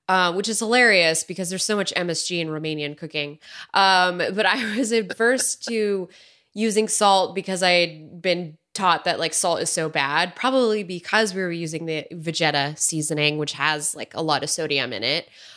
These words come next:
Um, and so when I moved out on my own and started cooking, I was not a person who would salt her pasta.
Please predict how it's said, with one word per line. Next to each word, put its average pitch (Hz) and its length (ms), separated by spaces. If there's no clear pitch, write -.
Um, 180 440
and 185 200
so 180 220
when 170 180
I 160 420
moved 170 320
out 160 160
on 156 140
my 147 160
own 156 320
and 151 160
started 156 300
cooking, 147 420
I 220 280
was 196 280
not 196 500
a 190 80
person 180 360
who 170 140
would 160 100
salt 160 300
her 160 60
pasta. 147 640